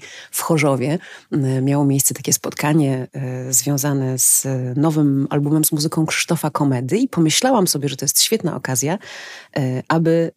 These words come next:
złapać na chwilę podcastową i przydusić do mikrofonu dwóch panów, którzy są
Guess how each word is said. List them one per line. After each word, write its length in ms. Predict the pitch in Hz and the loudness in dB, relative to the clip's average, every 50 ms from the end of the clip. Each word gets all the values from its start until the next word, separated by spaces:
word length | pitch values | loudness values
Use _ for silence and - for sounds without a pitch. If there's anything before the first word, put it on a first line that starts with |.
| _ | _
złapać 680 | - 143 - - 170 180 254 240 196 - 151 147 - - | -2 0 0 2 2 4 4 2 2 0 -2 0 2 2
na 140 | 147 139 | 2 0
chwilę 360 | 127 - - - 190 170 151 143 | 0 -4 -2 0 2 2 2 0
podcastową 800 | - 139 - - 143 131 - - 143 131 131 135 139 151 151 - | -2 -4 -4 -2 -2 -2 0 0 -2 -2 -2 -2 -2 -4 -4 -4
i 180 | - 147 139 131 | -4 -4 -4 -4
przydusić 500 | - - - 175 165 160 143 - 139 127 | -6 -4 0 0 0 0 0 -2 -4 -4
do 100 | 131 131 | -2 -2
mikrofonu 480 | 131 135 - - 120 - 151 147 143 139 | -2 -2 -2 -4 -4 -2 0 0 2 0
dwóch 240 | 127 123 156 147 | 0 0 -2 -2
panów, 360 | - 143 135 131 143 139 - - | 0 -2 0 0 0 -2 -4 -8
którzy 280 | - - 131 123 - | -8 -6 -4 -2 0
są 260 | - - 139 131 131 | 0 0 0 -2 -4